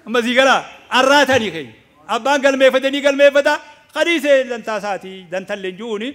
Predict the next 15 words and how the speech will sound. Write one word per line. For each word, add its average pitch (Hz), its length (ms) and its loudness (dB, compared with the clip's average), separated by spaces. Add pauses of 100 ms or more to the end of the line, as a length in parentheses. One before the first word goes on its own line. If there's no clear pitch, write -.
(260)
Rabbi 208 220 -10
isa 180 140 -12
raffisin. 135 440 -14 (920)
Dantallee 175 320 -10
namaa 156 180 -10
jechuu 160 240 -14
akka 143 140 -16
nama 160 200 -14
laaffisee 143 400 -16
fakkaata. 113 320 -20 (180)
Jabaadhu 262 260 -8
Gadiiroo? 254 360 -6 (920)
Yaalaa, 165 400 -14
thank 247 300 -2
you. 196 220 -4